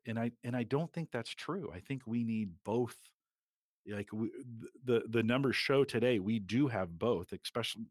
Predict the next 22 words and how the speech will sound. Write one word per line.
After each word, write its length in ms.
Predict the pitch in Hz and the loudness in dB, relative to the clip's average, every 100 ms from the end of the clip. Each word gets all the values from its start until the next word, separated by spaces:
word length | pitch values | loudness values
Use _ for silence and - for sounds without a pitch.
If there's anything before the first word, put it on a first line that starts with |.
| _ | _
when 200 | 123 101 | -4 -2
we 80 | 98 | -2
think 200 | 101 120 | 0 -2
about 180 | 101 92 | 0 -4
the 80 | 87 | -4
U 140 | 85 | -6
S 120 | 90 - | -6 -8
numbers. 260 | 78 71 - _ _ _ _ _ _ - | -12 -14 -18 _ _ _ _ _ _ 0
And 100 | 160 | 2
I'm 120 | 220 | 4
encouraged 640 | 214 - 185 151 101 90 | 2 4 8 8 4 -2
by 200 | 87 82 87 | -6 -6 -12
that 80 | - - _ _ _ _ | -14 -16 _ _ _ _
because 260 | - 139 147 | -4 0 2
not 220 | 147 170 | 4 2
everybody's 680 | - 139 135 143 113 123 123 | 0 0 4 4 4 2 2
designed 880 | - 110 101 110 104 98 85 85 82 - _ _ _ - | 0 -2 0 2 2 2 0 -4 -8 -14 _ _ _ -4
to 120 | 127 | -4
do 320 | 95 117 127 | -2 2 2
the 120 | 104 | 2
blending. 440 | 90 101 85 - - - - | 0 -2 -2 -6 -18 -16 0
<laughs> 100 | - | 0